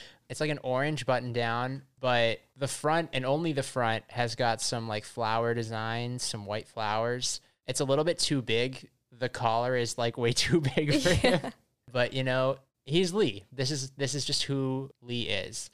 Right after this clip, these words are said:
Speaker 1: Mister Dig <laughs> rocks the Argyle. Sorry, Mister Diggs. <laughs> Mister Diggs kind of dresses like a grandfather.
Speaker 2: He does. For a cool substitute teacher, his style is not reflective of that.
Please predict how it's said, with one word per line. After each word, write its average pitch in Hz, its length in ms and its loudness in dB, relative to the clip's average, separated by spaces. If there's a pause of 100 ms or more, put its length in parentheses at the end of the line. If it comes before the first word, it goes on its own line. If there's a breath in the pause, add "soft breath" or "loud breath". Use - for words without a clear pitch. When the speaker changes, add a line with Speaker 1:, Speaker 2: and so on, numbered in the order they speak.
(340)
Speaker 1:
Mister 139 220 0
Dig 127 380 2
<laughs> - 20 -4
rocks 117 320 2
the 123 140 -2
Argyle. 127 720 2
Sorry, 123 240 2
Mister 127 220 -2
Diggs. 120 520 0 (200)
<laughs> - 1400 -12
Mister 240 240 0
Diggs 170 280 0
kind 131 220 4
of 131 80 2
dresses 131 320 0
like 147 100 0
a 139 60 -6
grandfather. 104 760 -4
Speaker 2:
He 220 140 -10
does. 180 680 -2 (280)
For 285 140 4
a 262 60 2
cool 320 280 -4
substitute - 680 -2
teacher, 214 640 -2 (260)
his 233 120 -6
style 190 400 4
is 185 140 -2
not 185 140 -2
reflective - 580 -10 (280)
of 214 200 -8
that. - 240 -10